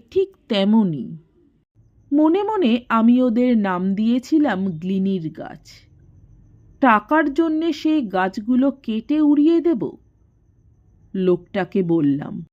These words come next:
"না হে, ও গাছ বিক্রি হবে না।" সেই থেকেই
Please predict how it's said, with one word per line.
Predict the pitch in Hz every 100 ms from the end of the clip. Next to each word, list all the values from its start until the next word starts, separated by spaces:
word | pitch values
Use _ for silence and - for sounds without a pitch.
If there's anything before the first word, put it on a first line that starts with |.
| _ _ 214
"না | 220 269 302
হে, | 269 277 214 214 214 _ _ -
ও | 226 269
গাছ | 254 220 254 262
বিক্রি | 220 233 233 - 294
হবে | 247 269 233 240
না।" | 202 170 180 - _ _ _ _ _ _ _ _ _ _
সেই | - - 226 214 233
থেকেই | - 233 233 254 175 196